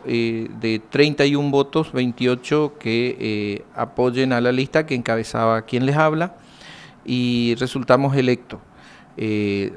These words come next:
los primeros contactos que ya hicimos con Buenos Aires es que, eh, nos van a avisar, eh, la modalidad que venían implementando es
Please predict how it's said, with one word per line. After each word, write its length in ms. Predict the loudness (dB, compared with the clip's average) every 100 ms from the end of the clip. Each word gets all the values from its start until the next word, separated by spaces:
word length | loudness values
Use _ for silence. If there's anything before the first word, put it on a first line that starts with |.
| -10 -2
los 340 | 0 0 -2
primeros 400 | -2 2 4 2
contactos 540 | 2 4 6 6 2 0
que 180 | 0
ya 260 | 4 6 6
hicimos 720 | 4 -2 -2 2 2 0 -4
con 340 | -4 0 2 2
Buenos 300 | 2 0 2
Aires 360 | 4 6 4
es 180 | 4 0
que, 380 | 0 0 2 2
eh, 240 | 0 0 2
nos 180 | 0
van 200 | 2 2
a 60 | 2
avisar, 540 | 0 2 4 4 4 -6
eh, 240 | -6 -4 0
la 160 | 2
modalidad 520 | 4 4 4 6 4
que 120 | 4 0
venían 600 | 2 2 2 2 0 -4
implementando 800 | -4 -4 -2 -2 2 2 2 2
es 200 | 0